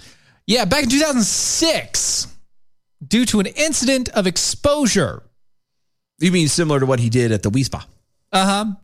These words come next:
Speaker 1: And additional incidents from two thousand two and two thousand three.
Speaker 2: Hmm. Again, similar to the Wee Spa.
Speaker 1: Yeah.
Speaker 2: When, uh, I don't know if we remember it. I don't know if this thing says, but when did this, uh,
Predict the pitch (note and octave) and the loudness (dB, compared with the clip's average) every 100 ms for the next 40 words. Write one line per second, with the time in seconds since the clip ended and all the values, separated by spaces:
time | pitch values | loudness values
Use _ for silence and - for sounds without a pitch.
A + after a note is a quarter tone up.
0 | _ _ F#3+ F#3 F3+ - F#3 D4 - G3+ | _ _ -2 -2 -4 -2 0 2 0 2
1 | F#3+ D#3+ E3+ C#3+ - D#3+ - G#3+ G3+ F3 | 2 2 0 0 0 -2 0 2 2 2
2 | E3 G3 E3+ F#3 F3 D3 C#3+ - F#3+ G3 | 0 2 2 2 2 2 -2 0 0 2
3 | D#3 A2+ C#3+ - _ _ _ _ _ _ | 2 -2 -8 -20 _ _ _ _ _ _
4 | _ F#4+ E4 - - _ _ _ _ _ | _ -4 -2 -2 -6 _ _ _ _ _
5 | _ _ _ - - B2 B2+ C#3 F#2 B2+ | _ _ _ -16 -6 -2 0 0 0 0
6 | B2+ G#2 G2+ A#2+ A#2+ F2 - _ _ _ | 0 2 0 0 -2 -4 -8 _ _ _
7 | _ C3+ - - - - _ _ _ - | _ -2 -2 -6 -14 -20 _ _ _ -20
8 | _ _ - F#3 G#3 G3 G3 F3 - - | _ _ -2 0 2 2 2 0 -4 -16
9 | _ _ _ _ _ _ - - C3+ C#3 | _ _ _ _ _ _ -16 -4 -4 0
10 | A#2 A#2 A2 G#2+ A#2+ C#3 C3 A#2 A2 G#2+ | 0 0 0 0 2 2 2 0 0 -2
11 | A2+ - G2 G2 D#3+ D#3 A2+ F#2+ B2 A3+ | -4 -2 -2 0 0 0 0 -2 -2 -4
12 | C4 F#3 F3+ E3+ - D#3+ D#3+ D3 | -6 -6 -2 -2 -2 0 0 -2